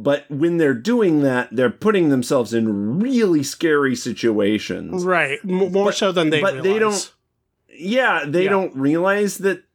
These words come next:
Speaker 1: they're, they could die at any moment. And so, uh, there's a lot of humor,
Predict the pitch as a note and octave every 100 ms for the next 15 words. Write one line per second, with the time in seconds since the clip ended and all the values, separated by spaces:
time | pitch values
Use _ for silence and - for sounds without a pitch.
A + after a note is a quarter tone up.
0 | _ _ - F3+ F#3 E3 - _ _ _
1 | _ _ _ _ _ - E3 D3+ F3 D3
2 | - - D3 B2 D#3 E3+ D#3 D3 F3 C#3+
3 | C#3+ F3+ F#3 C3+ C#3 C3 E3 D3 C3+ -
4 | - - _ C3+ D3+ D#3+ E3 C#3+ D#3 D3+
5 | D3 B2 - D#3+ G3 G#3+ G#3+